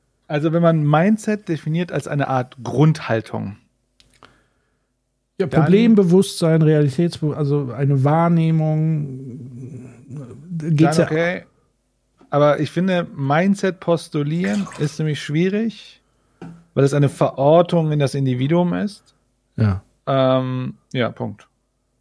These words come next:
Speaker 2: Ja, also man sollte
Speaker 1: Deswegen,
Speaker 2: jetzt
Speaker 1: ich
Speaker 2: die
Speaker 1: würde nie über
Speaker 2: Verantwortung
Speaker 1: Mindset reden,
Speaker 2: Nee.
Speaker 1: sondern ich würde über alles andere reden, aber das Mindset ist erstmal, äh, für mich nicht relevant.
Speaker 2: Ja, ist halt so ein netter Begriff dann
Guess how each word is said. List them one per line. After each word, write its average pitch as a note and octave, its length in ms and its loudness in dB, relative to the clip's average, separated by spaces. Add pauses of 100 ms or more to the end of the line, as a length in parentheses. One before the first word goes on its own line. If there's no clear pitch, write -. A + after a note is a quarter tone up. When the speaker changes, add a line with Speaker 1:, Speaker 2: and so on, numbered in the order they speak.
(140)
Speaker 2:
Ja, C3+ 180 4
also C#3+ 200 4
man C#3+ 120 4
sollte C#3 220 4
Speaker 1:
Deswegen, C#3 100 6
Speaker 2:
jetzt - 100 2
Speaker 1:
ich C#3 60 6
Speaker 2:
die D3+ 80 6
Speaker 1:
würde D3+ 140 6
nie E3+ 60 8
über E3 120 8
Speaker 2:
Verantwortung D#3 280 6
Speaker 1:
Mindset C3 280 2
reden, A2+ 420 -4 (280)
Speaker 2:
Nee. G2+ 120 -2
Speaker 1:
sondern A#2+ 380 -2 (360)
ich A#2+ 180 -8
würde B2+ 120 -2
über C3 120 0
alles C3+ 200 4
andere C#3+ 260 2
reden, C3 160 2
aber B2 140 4
das A#2 180 0
Mindset C3 380 -2
ist - 280 -12
erstmal, B2 560 0 (280)
äh, B2 240 -4
für C3 100 -12
mich B2 200 -8
nicht A#2+ 160 -10
relevant. A#2 440 -6 (840)
Speaker 2:
Ja, G2+ 200 0
ist F#2+ 160 -4
halt A2 140 2
so A2+ 100 0
ein G#2+ 100 4
netter A2 260 2
Begriff G2+ 440 -4
dann F#2+ 320 -6